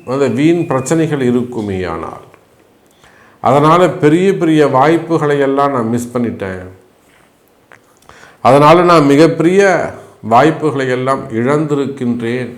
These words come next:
அப்படின்னு சொல்வீர்களேயானால், உலகம் முழுவதும் வாழக்கூடிய கும்பராசி அன்பர்களே, அந்த மாதிரியான பிரச்சனைகள் எல்லாம், வீண் கலக-, கலகத்தால்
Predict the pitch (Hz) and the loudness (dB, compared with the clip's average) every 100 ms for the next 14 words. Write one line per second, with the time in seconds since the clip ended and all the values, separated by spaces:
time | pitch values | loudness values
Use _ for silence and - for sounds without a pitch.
0 | - _ _ _ _ _ 127 117 120 123 | -20 _ _ _ _ _ 0 2 0 0
1 | 147 120 - - 127 135 143 135 117 113 | -2 -6 -8 -4 -4 -2 -4 -4 -4 -6
2 | 104 98 92 90 127 113 - - _ _ | -4 -4 -6 -4 -4 -4 -10 -20 _ _
3 | _ _ _ _ _ _ 113 139 139 123 | _ _ _ _ _ _ 0 0 0 0
4 | 123 143 139 135 131 117 117 120 117 110 | 2 2 0 -2 -2 -2 -2 -4 -6 -4
5 | 107 101 107 123 139 127 113 - 113 87 | -4 -6 -8 -4 -2 0 -2 -4 -12 -10
6 | 95 104 101 101 117 139 - 101 101 107 | -10 -8 -8 -6 -6 -8 -8 -6 -4 -4
7 | 104 98 98 101 95 98 - 110 123 120 | -4 -6 -6 -4 -6 -8 -8 -6 -4 -4
8 | 156 143 135 117 110 107 98 - - _ | -4 -4 -4 -4 -4 -6 -8 -14 -20 _
9 | 117 139 165 147 - 123 139 156 131 135 | -4 0 2 0 0 0 0 -2 -4 -10
10 | - 127 160 170 160 160 165 | -2 0 2 0 0 2 4